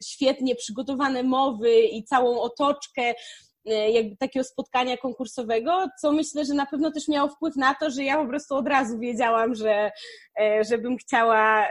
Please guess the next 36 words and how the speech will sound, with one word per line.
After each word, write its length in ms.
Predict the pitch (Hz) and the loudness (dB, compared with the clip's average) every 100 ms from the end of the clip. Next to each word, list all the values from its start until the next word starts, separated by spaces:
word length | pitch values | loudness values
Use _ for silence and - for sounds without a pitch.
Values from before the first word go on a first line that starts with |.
| 208 | 0
na 140 | 220 | -2
kolejne 420 | 214 262 240 226 | -2 0 0 0
przyjść. 500 | 220 - 320 - - | -4 -4 -4 -4 -6
Też 200 | - - | -2 -2
wtedy 220 | - 294 269 | -2 -4 -4
się 120 | 247 | -8
zgłosiłam 520 | 208 254 - 277 247 | -6 -6 0 0 0
od 100 | 226 | 0
razu 300 | 254 262 247 | 0 0 0
do, 280 | 226 226 226 226 214 | 2 4 4 2 -2
e, 120 | 214 214 | -2 0
Table 300 | 254 233 247 | 0 0 -4
Topics, 600 | - 277 381 381 - - | -4 -4 -2 -4 -8 -8
e, 80 | 226 226 220 220 226 | -2 2 2 2 0
który, 340 | - - 214 | -4 -6 -4
do 80 | 214 | -2
właśnie 260 | 226 233 233 | -4 -6 -4
do 120 | 226 | -2
gorących 380 | 240 247 - 233 - | -2 -2 -4 -10 -10
pytań, 280 | 254 226 220 | -6 -4 -4
które 180 | 226 220 | -2 -2
były 260 | 214 220 | 2 0
w 80 | 220 | 0
przerwie, 500 | - 254 226 220 214 214 - - - - | -6 -4 -2 0 -2 -2 -12 -20 -20 -2
e, 140 | 208 208 | 0 0
w 40 | - | -2
przerwie 280 | 254 226 | -2 -2
konkursowej. 720 | 226 233 233 226 - 254 349 427 427 - _ _ _ - | 0 -2 -2 -6 0 0 4 6 4 -2 _ _ _ -6
E, 160 | - 226 | -2 -2
i 240 | 226 - 320 320 | -4 -8 -10 -2
tak 180 | - 403 | 2 2
mi 80 | 370 | 2
się 80 | - | -2
to 80 | 339 | -6
spodobało, 600 | - 311 320 277 277 277 | -4 -4 0 2 4 2
że 140 | 247 | 0